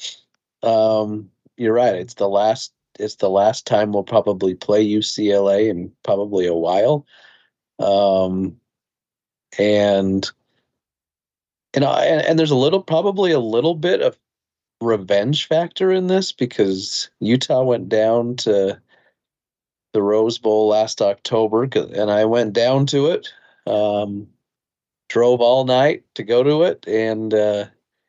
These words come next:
the Utes didn't fare too well. They kinda,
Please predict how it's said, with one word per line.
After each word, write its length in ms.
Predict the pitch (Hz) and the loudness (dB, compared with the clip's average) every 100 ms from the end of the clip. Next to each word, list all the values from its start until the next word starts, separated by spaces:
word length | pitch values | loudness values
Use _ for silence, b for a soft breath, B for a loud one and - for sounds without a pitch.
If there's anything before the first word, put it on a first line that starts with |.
| _ _ _ _ _ | _ _ _ _ _
the 80 | 113 | -2
Utes 180 | 233 - | -2 0
didn't 240 | 151 143 | 0 -2
fare 260 | - 117 156 | 0 2 2
too 240 | 180 - | 0 -2
well. 300 | 85 85 90 | 0 0 -2
They 220 | 101 107 110 | -4 -4 -2
kinda, 520 | 143 143 156 117 | 0 2 2 2